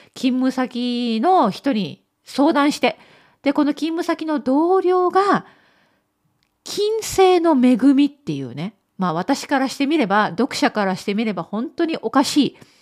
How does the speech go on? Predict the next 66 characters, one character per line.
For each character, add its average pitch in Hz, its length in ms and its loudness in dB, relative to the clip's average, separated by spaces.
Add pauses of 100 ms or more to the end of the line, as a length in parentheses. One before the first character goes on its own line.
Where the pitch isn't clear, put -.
(120)
変 320 280 0
な - 160 -2 (260)
水 247 460 4
を 302 140 6
も 240 140 2
ら 233 80 4
っ - 120 -6
て 214 120 -4
帰 208 80 -4
っ 180 120 0
て、 - 300 -10 (480)
そ 370 120 0
し 359 80 -2
て - 80 2 (440)
同 311 240 4
僚 311 240 2
に 330 140 -2
言 240 140 2
わ 311 120 4
れ 392 100 2
た 392 140 2
通 392 260 2
り、 294 300 0
そ 233 140 -6
の 269 120 0
水 233 320 2
で 339 320 2
千 220 140 -8
尋 269 240 0
ち 277 80 -6
ゃ 269 80 -2
ん 262 60 -6
の 254 100 -4
体 226 340 -2
を 208 220 -8
洗 196 260 2
う 381 100 2
ん 226 60 -4
で - 80 -12
す - 100 -18
ね。 202 140 -10 (600)
す - 200 -4
る 466 60 6 (160)
と、 233 240 0 (120)
不 - 140 -6
思 254 160 0
議 262 80 2
な 233 120 0
こ 220 100 -6
と 220 100 -2
に、 160 160 -6 (280)
千 - 180 -8
尋 208 200 0
ち 190 120 -6
ゃ 185 80 -2
ん 180 60 -4
の 180 100 -2
夜 180 180 -2
泣 233 280 -2
き - 20 -6
が 220 100 0
な 208 160 -2
く 269 140 -2
な 320 80 2
っ 320 120 -6
て、 - 160 -12